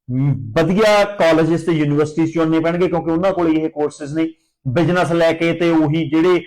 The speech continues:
ਦੋ ਚਾਰ ਕੋਰਸ ਜੇ ਅੱਗੇ ਤੁਹਾਨੂੰ ਦੇ ਦਿੰਦੇ ਸੀ ਏਜੰਟ, ਉਹ ਗੱਲ ਨਹੀਂ ਹੁਣ ਚੱਲਣੀ। ਮਤਲਬ ਕੇਸ ਨੂੰ ਸੌਰਟ ਆਊਟ ਕਰਨ ਦੇ ਲਈ, ਤੁਹਾਡੀ ਰਿਕੁਆਇਰਮੈਂਟ ਪੂਰੀ ਕਰਵਾ ਕੇ ਤੁਹਾਨੂੰ ਉੱਥੇ ਐਡਮਿਸ਼ਨ ਕਰਵਾਉਣ ਤੱਕ ਤੇ ਤੁਹਾਡਾ ਵੀਜ਼ਾ ਦਿਵਾਉਣ ਤੱਕ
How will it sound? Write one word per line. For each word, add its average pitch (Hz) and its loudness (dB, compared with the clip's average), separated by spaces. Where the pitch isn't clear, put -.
ਦੋ 165 4
ਚਾਰ 160 2
ਕੋਰਸ 156 -2
ਜੇ 160 0
ਅੱਗੇ 151 -2
ਤੁਹਾਨੂੰ 151 -6
ਦੇ 147 0
ਦਿੰਦੇ 143 -2
ਸੀ 151 -4
ਏਜੰਟ, 147 -6
ਉਹ 247 2
ਗੱਲ 196 2
ਨਹੀਂ 175 0
ਹੁਣ 165 -2
ਚੱਲਣੀ। 139 -4
ਮਤਲਬ 202 0
ਕੇਸ 196 0
ਨੂੰ 180 0
ਸੌਰਟ 151 2
ਆਊਟ 170 0
ਕਰਨ 160 0
ਦੇ 165 0
ਲਈ, 165 2
ਤੁਹਾਡੀ 190 2
ਰਿਕੁਆਇਰਮੈਂਟ 185 2
ਪੂਰੀ 165 2
ਕਰਵਾ 160 2
ਕੇ 170 -2
ਤੁਹਾਨੂੰ 165 0
ਉੱਥੇ 156 -2
ਐਡਮਿਸ਼ਨ 143 -2
ਕਰਵਾਉਣ 160 0
ਤੱਕ 160 -2
ਤੇ 165 -8
ਤੁਹਾਡਾ 151 0
ਵੀਜ਼ਾ 135 0
ਦਿਵਾਉਣ 147 -2
ਤੱਕ 165 -4